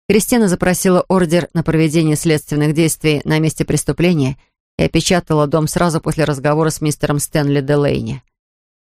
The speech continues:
Опрос не добавил ничего нового к уже известному и в то же время дал всё, что ей нужно было знать. Сегодня вечером примерка свадебного платья пройдёт без невесты.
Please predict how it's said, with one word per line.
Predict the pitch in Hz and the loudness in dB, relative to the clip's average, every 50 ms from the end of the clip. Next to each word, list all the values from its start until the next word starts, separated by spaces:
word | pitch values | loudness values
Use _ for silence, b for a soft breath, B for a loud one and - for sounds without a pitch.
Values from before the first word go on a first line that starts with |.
| _ | _
Опрос | - - - - 247 277 - - | -6 -2 0 2 2 0 2 2
не | 233 214 | 0 2
добавил | 180 196 180 139 156 147 139 143 143 | 2 2 2 2 2 0 2 0 -2
ничего | 147 - - 156 143 147 | -2 -2 -2 0 0 0
нового | 147 151 151 147 143 143 135 | 2 2 2 2 0 0 -2
к | - | -2
уже | 147 135 156 151 143 | -2 0 0 0 0
известному | 135 147 175 190 - - 190 185 180 180 180 b b b b _ _ _ _ _ _ _ | 2 2 0 0 0 0 0 2 2 2 0 b b b b _ _ _ _ _ _ _
и | - 185 | -2 -2
в | 180 - | -2 2
то | - 233 233 | 0 2 2
же | 190 202 | 2 2
время | 180 185 196 202 202 196 185 | 2 2 2 2 2 2 2
дал | 151 175 175 165 | 2 2 0 0
всё, | 156 - - - 190 196 208 | 0 -4 -4 -2 -2 -2 -2
что | - - - 170 | -2 -2 0 0
ей | 165 156 143 | 0 2 2
нужно | 139 143 160 165 165 165 156 | 2 0 0 0 0 0 0
было | 131 147 156 160 165 | 0 0 0 0 0
знать. | 143 131 143 139 139 139 - - - - _ _ _ _ _ _ _ _ _ _ _ _ _ _ | 0 0 0 0 -2 -2 -4 -10 -12 -14 _ _ _ _ _ _ _ _ _ _ _ _ _ _
Сегодня | - - 160 160 147 139 151 151 | -2 0 2 2 2 2 2 2
вечером | 156 156 - - 165 147 147 147 131 | 2 0 0 0 -2 0 0 -2 -2
примерка | - 147 151 151 151 151 139 - 131 | -2 -2 0 0 0 0 -2 -2 -4
свадебного | - - 143 156 147 143 - 151 156 147 139 | -4 -2 0 0 -2 -2 -2 0 0 0 0
платья | - - 170 185 170 - - 139 123 127 - _ | 0 0 0 0 0 -2 -4 -6 -6 -6 -8 _
пройдёт | - 151 156 151 185 175 139 | -2 0 0 2 0 -2 -2
без | 139 151 175 160 - | 0 -2 -2 0 0
невесты. | 131 131 127 131 135 139 - - - - 135 | -2 -2 -2 0 -2 -2 -4 -6 -10 -12 -12